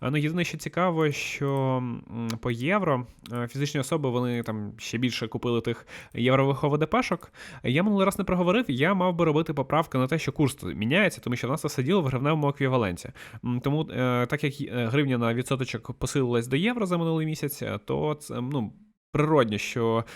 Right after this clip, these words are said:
може бути портфель той самий, але капельку ніби як в гривні воно, е, пішло зменшення.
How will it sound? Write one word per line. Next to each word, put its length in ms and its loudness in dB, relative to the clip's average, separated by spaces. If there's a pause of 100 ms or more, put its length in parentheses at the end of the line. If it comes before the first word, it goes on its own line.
(120)
може 180 2
бути 200 4
портфель 280 2
той 140 0
самий, 320 2
але 200 2
капельку 680 2
ніби 240 2
як 80 0
в 80 -4
гривні 260 2
воно, 220 0
е, 80 -4
пішло 460 -2
зменшення. 540 0